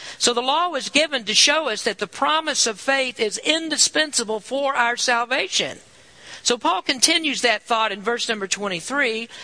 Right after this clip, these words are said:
and he gives another look at what the law does, that it grips us, that it holds us until its purpose is accomplished and until we're freed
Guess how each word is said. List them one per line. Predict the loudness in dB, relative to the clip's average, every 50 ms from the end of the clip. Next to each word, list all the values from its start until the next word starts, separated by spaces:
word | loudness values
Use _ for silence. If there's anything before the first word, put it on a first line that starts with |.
| -16 -10 -4
and | -2 0 0 0
he | -2
gives | -2 -2 -2 -2 -2 -2 -2 -2 -2 0
another | -2 0 2 0 0 0 0 -2 -2
look | -2 -4 -2 -4
at | -4 -4
what | -4 -4 -4 -4
the | -4
law | -4 -2 -2 -2 -4 -4
does, | -4 -4 -2 -2 -2 -4 -4 -6 -6 -6 -6 -6 -4
that | -2 -2 -2
it | -2 -6 -10 -12 -10
grips | -6 -2 -2 -2 -2 0 2 2 2
us, | 2 0 0 0 0
that | 2 2 0 0
it | -2 -4 -6 -10 -20 -20 -8
holds | -2 0 0 0 0 -2 -6 -4 -2 -2 0
us | 0 -2 -4 -2 2 2 2 2 2 -2 -10 -20 -20 -14 -10
until | -10 -4 -2 0 0 0
its | 0 -2 -4 -6
purpose | -8 -10 -16 -4 -2 -2 -2 0 -2 -4 -4 -4 -4 -4
is | -4 -4 -4 -6
accomplished | -8 -6 -2 -2 -2 -2 -2 -4 -6 -6 -4 -4 -4 -6 -6 -10 -16 -20 -10 -6
and | -6 -4 -4
until | -4 -2 -2 -2 -2 -2
we're | -2 -4 -6
freed | -8 -8 -4 -2 -2 0 0 -2 -2 -4 -6 -10